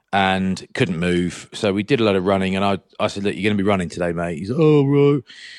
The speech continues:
"Don't see you doing it." I said, "I'll do it with you if you want, mate." I was in pre-season. I'd done a day's pre-season. I was like, "I'll do it with you."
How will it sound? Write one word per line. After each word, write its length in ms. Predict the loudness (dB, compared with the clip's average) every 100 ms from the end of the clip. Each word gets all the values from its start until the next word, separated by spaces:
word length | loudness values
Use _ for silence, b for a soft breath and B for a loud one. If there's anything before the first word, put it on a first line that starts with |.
| B -4
"Don't 100 | 0
see 140 | 2
you 160 | 2 4
doing 240 | 6 6
it." 100 | 4
I 20 |
said, 160 | 0 0
"I'll 100 | 0
do 100 | 0
it 40 |
with 100 | 0
you 40 | -4
if 100 | -2
you 40 | -2
want, 100 | 0
mate." 160 | -2
I 80 | 2
was 120 | 2
in 140 | 2 2
pre-season. 560 | 0 0 0 0 0
I'd 140 | -2 2
done 140 | 2
a 80 | 2
day's 240 | 2 0
pre-season. 580 | -2 -4 0 0 0 -4
I 60 | -6
was 80 | -4
like, 80 | -2
"I'll 80 | -2
do 80 |
it 60 | -4
with 120 | -4
you." 120 | -6